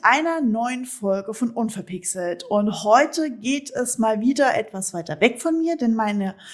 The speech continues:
Gästin sitzt tatsächlich im wunderschönen Österreich. Das darf ich schon mal versch-, verraten. Und es wird heute auch ein bisschen Urlaubsfeeling hoffentlich aufkommen irgendwie, denn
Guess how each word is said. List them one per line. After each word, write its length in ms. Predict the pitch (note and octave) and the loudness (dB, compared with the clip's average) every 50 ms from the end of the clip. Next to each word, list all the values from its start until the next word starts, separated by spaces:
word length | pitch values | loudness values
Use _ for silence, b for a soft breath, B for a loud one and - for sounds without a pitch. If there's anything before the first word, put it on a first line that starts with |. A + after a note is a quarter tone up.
| B B B - | B B B 4
Gästin 560 | - G3+ A3 A3+ - - - - D4+ D4+ C#4+ | 6 6 6 6 2 0 2 2 4 4 4
sitzt 300 | B3+ B3+ B3+ - - - | 2 0 -4 -6 -8 -6
tatsächlich 440 | C4+ B3 - A#3 A#3+ - - - - | -6 -4 -4 -4 -6 -6 -8 -8 -4
im 140 | A3 G#3 | 0 0
wunderschönen 420 | G3+ A#3 A#3 B3 A#3+ - G#3+ F#3 F3+ | 2 0 0 -2 -2 -2 -2 -2 -2
Österreich. 560 | - F3+ F3+ F3+ - C4+ C4 C4+ C#4+ E4 E4+ | 0 0 0 0 0 -2 0 2 2 0 2
Das 160 | - C4 A#3+ | 0 -2 0
darf 160 | - F#3+ G3 | 0 0 0
ich 80 | G3+ G3+ | 0 0
schon 140 | - G3 F3 | -2 -2 -2
mal 80 | E3+ | -4
versch-, 400 | E3 - G3+ - - - - _ _ _ | -4 -4 -4 -4 -6 -6 -8 _ _ _
verraten. 560 | - A3+ G#3+ E3 E3+ D#3 E3+ A#3 A#3 - F4+ F#4+ G4+ - - _ _ _ _ _ _ _ _ _ - - - - G3 - | 0 0 2 4 6 6 6 6 4 4 0 0 0 -2 -10 _ _ _ _ _ _ _ _ _ -12 -10 -6 -4 2 6
Und 320 | B3 C#4 D#4 F#4 G4 - B B B B B B B B | 8 8 8 8 4 0 B B B B B B B B
es 240 | - B3+ - - | 6 6 6 6
wird 260 | A#3+ D4 D4 - - - | 4 4 2 2 -2 0
heute 360 | B3+ C4 C#4 C#4+ D4 C#4 - | 2 2 2 2 2 2 2
auch 120 | A#3+ A#3 | 2 0
ein 320 | B3+ A#3 A3+ A3 - - - | 0 -2 -4 -4 -8 -6 0
bisschen 760 | C4 D4+ E4 E4+ - - - - - C#4+ C#4+ C#4 C#4 C4 - - - | 4 4 6 6 6 4 2 2 4 6 6 6 6 6 2 -2 -2
Urlaubsfeeling 1000 | A#3+ B3 B3 G#3+ F#3+ F3+ F3+ - - - - - G#3 G3+ F3+ F#3 F#3 F#3 G3+ | 0 2 4 6 6 4 4 2 -4 -4 -2 -2 -2 0 0 0 -2 -2 0
hoffentlich 580 | G3 G3 G3 A3+ G#3 F#3+ - F3 A#3 A3+ - - | 0 0 0 0 -6 -6 -4 -2 -2 -2 -2 2
aufkommen 560 | E3+ F#3+ G3 G#3 G3+ - - C#4+ C#4 C#4+ C#4+ - | 2 4 4 2 0 -4 -2 0 0 0 0 4
irgendwie, 760 | A3 A3 G#3+ G#3 G#3+ G#3+ - - G#3 G#3 A3+ C4 D#4+ E4+ E4+ B B B B B B B B | 4 4 4 4 2 -2 -4 -6 -4 0 2 2 2 2 0 B B B B B B B B
denn 420 | G#3 G3 B3 B3+ C#4 D#4+ F4+ E4+ | 2 4 6 6 6 6 4 2